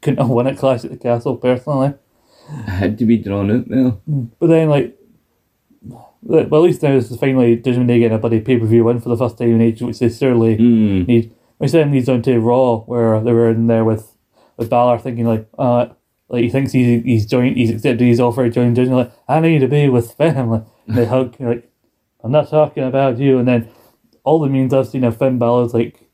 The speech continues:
Speaker 1: "What?" <laughs> He's like,
Speaker 2: <laughs>
Speaker 1: "Direct Facing Outcomes, uh, the Good Brothers."
Speaker 2: The Good Brothers, or the O C.
Speaker 1: Yes, or the O C. They're fighting actually tonight on Raw at time, recording against, uh, Gable and Otis.
Speaker 2: I'm gonna be watching Raw.
Speaker 1: You should.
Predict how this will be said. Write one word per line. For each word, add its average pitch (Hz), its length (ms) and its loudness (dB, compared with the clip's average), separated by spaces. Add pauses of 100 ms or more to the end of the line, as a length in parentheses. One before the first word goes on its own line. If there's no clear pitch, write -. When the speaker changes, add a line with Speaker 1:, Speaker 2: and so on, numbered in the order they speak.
(180)
Speaker 1:
"What?" 120 560 0
<laughs> - 20 -12
He's 139 200 2
like, 131 200 -2 (120)
Speaker 2:
<laughs> - 300 -8 (480)
Speaker 1:
"Direct 131 260 0
Facing 131 320 0
Outcomes, 139 800 0 (320)
uh, 127 440 2 (180)
the 139 100 -2
Good 185 220 0
Brothers." 131 520 0
Speaker 2:
The - 60 2
Good 170 180 0
Brothers, 117 640 0
or 107 240 0
the 90 120 -2
O 120 160 4
C. 139 560 -2 (100)
Speaker 1:
Yes, 120 220 -4
or 117 100 0
the 117 140 2
O 127 60 2
C. 120 440 0 (300)
They're 143 120 -2
fighting 147 240 0
actually 123 240 -2
tonight 123 300 -2
on 117 160 0
Raw 147 160 2
at 151 120 -4
time, 117 240 -2
recording 117 360 0
against, 113 380 0
uh, 113 340 2
Gable 117 440 2
and 113 140 0
Otis. - 600 -6
Speaker 2:
I'm 113 140 -2
gonna 98 240 -2
be 92 180 0
watching 92 600 0
Raw. 104 340 0 (800)
Speaker 1:
You 113 220 0
should. 147 220 0